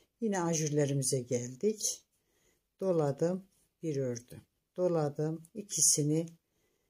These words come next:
ilmeğin yönünü çevirdim, bir ördüm. Doladım, ikisini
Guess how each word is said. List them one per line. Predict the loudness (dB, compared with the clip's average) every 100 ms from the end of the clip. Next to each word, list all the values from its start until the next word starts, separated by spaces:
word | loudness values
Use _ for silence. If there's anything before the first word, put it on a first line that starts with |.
| _ _ _ _ _ _ -8
ilmeğin | -2 2 2 4
yönünü | 4 4 4 4
çevirdim, | 4 4 4 0 -4 -2
bir | -2 -2
ördüm. | -4 -4 -12 -14 -6
Doladım, | -4 0 0 2 0 -2 -10 -14
ikisini | -12 -4 2 4 4 2 2 0